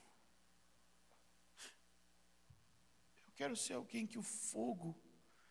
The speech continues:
é atraído e não repelido. E se você continuar lendo mais à frente no relato,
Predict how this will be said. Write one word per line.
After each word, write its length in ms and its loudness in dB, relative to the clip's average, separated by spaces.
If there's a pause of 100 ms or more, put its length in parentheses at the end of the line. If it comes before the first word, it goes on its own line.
(340)
é 140 2
atraído 880 2
e 80 2
não 240 4
repelido. 1040 4 (4000)
E 80 6
se 120 10
você 280 10
continuar 540 12
lendo 680 12 (960)
mais 300 12
à 60 12
frente 420 10
no 80 8
relato, 680 12